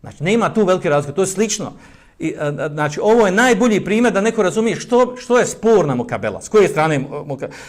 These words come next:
a to što neko kod nas sad izbjegava, od ovi naši učeni, pa izbjegava, pa, pa da mu je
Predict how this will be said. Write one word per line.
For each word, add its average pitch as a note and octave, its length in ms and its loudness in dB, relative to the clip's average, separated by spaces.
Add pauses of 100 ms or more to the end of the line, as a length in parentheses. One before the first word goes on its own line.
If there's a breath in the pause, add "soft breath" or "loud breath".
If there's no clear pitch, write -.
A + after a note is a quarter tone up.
(140)
a C#3 120 0
to C#4 260 4
što A3+ 160 2
neko B3+ 240 2
kod G#3 180 2
nas E3 160 0
sad G3+ 120 2
izbjegava, D3+ 680 2 (420 loud breath)
od D#3 180 2
ovi D#3+ 80 0
naši F3 260 0
učeni, A#2+ 400 -4
pa E3 120 0
izbjegava, E3+ 540 2
pa, G3 160 2
pa G#3 80 2
da A3 120 0
mu A#3 100 2
je F3 260 -2